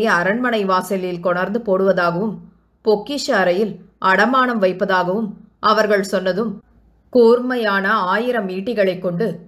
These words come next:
குத்துவது போல மகாராஜனது மனத்தை புண்படுத்தி, அவமானத்தினால் அவனது தேகம் குன்றி போகும்படி செய்தது. அத்தகைய இழிவையும் தூஷணையையும் தனக்கு உண்டாக்கி வைத்த மூட திவானை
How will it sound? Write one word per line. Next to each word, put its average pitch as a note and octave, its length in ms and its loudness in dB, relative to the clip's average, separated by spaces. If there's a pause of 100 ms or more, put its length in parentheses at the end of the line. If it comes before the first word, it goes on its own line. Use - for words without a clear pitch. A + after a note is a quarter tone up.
குத்துவது G#3+ 520 0
போல F#3 220 2 (460)
மகாராஜனது G#3 840 2
மனத்தை F3+ 400 -4
புண்படுத்தி, F3+ 560 -6 (380)
அவமானத்தினால் G3+ 920 0 (300)
அவனது G#3 540 2
தேகம் G#3+ 380 -2
குன்றி F#3+ 280 -6
போகும்படி G3 480 -2
செய்தது. F#3+ 440 -2 (840)
அத்தகைய A#3 560 4 (100)
இழிவையும் G3 560 -2 (260)
தூஷணையையும் G#3+ 840 -2 (240)
தனக்கு G#3+ 360 2
உண்டாக்கி B3+ 420 -2
வைத்த G3 280 0
மூட G3 320 0
திவானை F#3 440 0